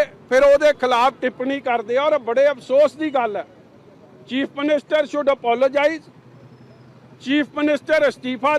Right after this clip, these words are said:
ਦੇਵੇ ਜਾਂ ਉਹਦੇ ਖਿਲਾਫ ਪਰਚਾ ਦਰਜ ਹੋਵੇ, ਕਿਉਂਕਿ ਇੱਕ ਦਲਿਤ ਭਾਈਚਾਰੇ ਨਾਲ, ਗੁਰੂ ਰਵਿਦਾਸ ਮਹਾਰਾਜ ਦੀ ਪੈਰੋਕਾਰ,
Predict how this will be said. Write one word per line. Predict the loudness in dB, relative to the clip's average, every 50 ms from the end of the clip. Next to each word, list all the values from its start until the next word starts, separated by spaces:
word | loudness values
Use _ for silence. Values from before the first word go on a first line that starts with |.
| 0 2
ਦੇਵੇ | 2 4 4 2 2
ਜਾਂ | 2 -2 -2 0 0
ਉਹਦੇ | 2 2 0 0
ਖਿਲਾਫ | 0 -2 -2 0 0 -2 -2 -2
ਪਰਚਾ | -4 -4 -4 -4 -4 -2 -2 0
ਦਰਜ | 0 0 0 0 0 0 0
ਹੋਵੇ, | 0 2 2 2 0
ਕਿਉਂਕਿ | 0 -2 -8 -10 -10 -10 -10 -10 -4 -2
ਇੱਕ | -2 -2 0 0 -2 -4
ਦਲਿਤ | -4 -4 -4 0 0 0 0 -2 -8 -4
ਭਾਈਚਾਰੇ | 0 0 0 0 0 -2 0 2 4 4 4 4
ਨਾਲ, | 2 0 -2 -4 -8 -4
ਗੁਰੂ | -2 0 0 2
ਰਵਿਦਾਸ | 4 4 4 4 2 2 4 4 4 2 2 0
ਮਹਾਰਾਜ | 0 2 2 4 4 4 2 2 0 -2
ਦੀ | -2 -2 -2 -4 -4 -8 -16 -20 -20 -20 -20 -20 -20 -20 -20 -20 -20 -20 -20 -20 -20 -20 -20 -20 -20 -20 -20 -20 -20 -20 -20 -20 -20 -20 -20 -20 -20 -20 -20 -20 -20 -18 -4 0
ਪੈਰੋਕਾਰ, | 2 4 6 6 6 6 4 2 0 0 2 2 2 2 0 -2